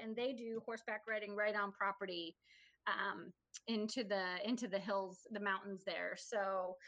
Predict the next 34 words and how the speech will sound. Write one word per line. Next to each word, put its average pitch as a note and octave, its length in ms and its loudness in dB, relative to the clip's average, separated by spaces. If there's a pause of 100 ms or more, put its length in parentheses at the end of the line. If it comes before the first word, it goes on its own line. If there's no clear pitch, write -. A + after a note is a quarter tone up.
(220)
a C4+ 60 4
lot F4 260 6
of F4 180 -2
that. E4+ 320 4 (420)
And D#4 140 2
then, G4+ 140 4 (280)
you F4 120 -4
know, B3 100 2
of B3 60 2 (120)
course, B3 340 4
if A#3 120 -2
you B3 120 -2
wanna A#3+ 220 2
venture A3 380 0
out, G#3 280 4
there's G3+ 260 -2 (180)
some B3 160 0
really A3 360 2
cool G#3 240 -2
places G#3+ 400 -4
like G3 180 -2
Tombstone, C#4+ 920 -2 (460)
um, A3 520 2 (100)
or C#4 120 6
even F#4+ 220 -2 (120)
just F4 240 -2 (100)
east F4+ 440 -4
of A#3+ 140 4
Scottsdale A#3 640 0
is A3+ 180 2
the G#3+ 80 -2
Goldfield A#3 600 0
Ghost A#3+ 360 0
Town. C4 400 2